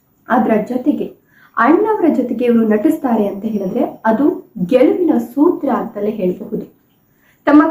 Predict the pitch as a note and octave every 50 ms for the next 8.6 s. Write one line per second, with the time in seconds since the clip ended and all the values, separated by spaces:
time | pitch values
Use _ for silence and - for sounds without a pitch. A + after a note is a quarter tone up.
0 | D#4+ - E4 D4+ D#4+ G#4+ A#4+ A#4 A4 G#4 D#4 A#3+ A#3 A3+ A3+ A3 A#3 C4 C4+ D4
1 | C#4+ - B3+ A3 G#3+ A3 C4+ D#4 - - - A#3 A3+ A#3 C#4 D4+ E4+ F4 E4 D4
2 | - - A#3+ A3+ G#3+ G#3 G#3 G#3+ - C4 D4 E4+ D#4+ F4 - - - - A#3+ A3+
3 | A#3 A3+ - - G#3 G3+ G#3 G3+ G3 G3 G3 G3 G3+ B3 C4+ - E4 D#4 C4+ A#3
4 | - G#3+ G#3+ G#3+ G3+ G3 G3 - G#3+ G#3+ G#3+ G#3+ G#3+ F#3 - G#3 G3 - - F#3+
5 | G3 F#3+ - - F#3+ F3+ - F#3 F3+ F3+ F#3 F3+ F3+ F3+ - - - - - -
6 | - _ _ _ _ _ _ _ _ _ _ _ _ _ _ _ _ _ _ _
7 | _ _ _ - A3+ B3+ E4+ - - - G#4+ G#4 F#4+ F4+ C#4+ - C4 B3+ A#3 A#3
8 | - A#3+ A#3+ C4 - - - - B3 A#3+ A#3 -